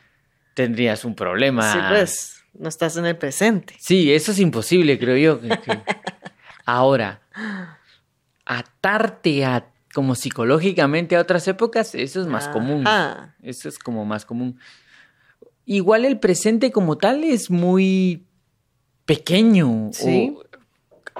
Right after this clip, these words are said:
Speaker 1: ya se fue, ya
Speaker 2: Se
Speaker 1: se
Speaker 2: acaba.
Speaker 1: fue, ya se fue, ya se
Speaker 2: Eh,
Speaker 1: fue, ya se fue.
Speaker 2: ajá.
Speaker 1: Es como, como que,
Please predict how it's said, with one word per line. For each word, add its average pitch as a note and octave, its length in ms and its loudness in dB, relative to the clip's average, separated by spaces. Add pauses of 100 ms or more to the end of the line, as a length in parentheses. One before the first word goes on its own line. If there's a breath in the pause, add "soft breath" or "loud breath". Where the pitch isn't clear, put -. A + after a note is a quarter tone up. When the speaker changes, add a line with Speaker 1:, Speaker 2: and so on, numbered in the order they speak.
(100)
Speaker 1:
ya D3+ 200 -2
se D3 100 -8
fue, C#3+ 280 -8
ya - 0 -
Speaker 2:
Se D3+ 160 0
Speaker 1:
se E3 60 -2
Speaker 2:
acaba. G3+ 120 4
Speaker 1:
fue, - 300 -4
ya D#3+ 120 2
se D#3+ 80 0
fue, E3+ 320 0
ya D#3 140 -2
se - 80 0
Speaker 2:
Eh, - 20 0
Speaker 1:
fue, E3 260 0
ya D#3+ 100 -2
se D3+ 100 -8
fue. D#3+ 140 -6
Speaker 2:
ajá. E3+ 340 -8 (300 soft breath)
Speaker 1:
Es C#3 160 -6
como, D#3+ 380 0
como B2+ 320 -2
que, A2 300 -4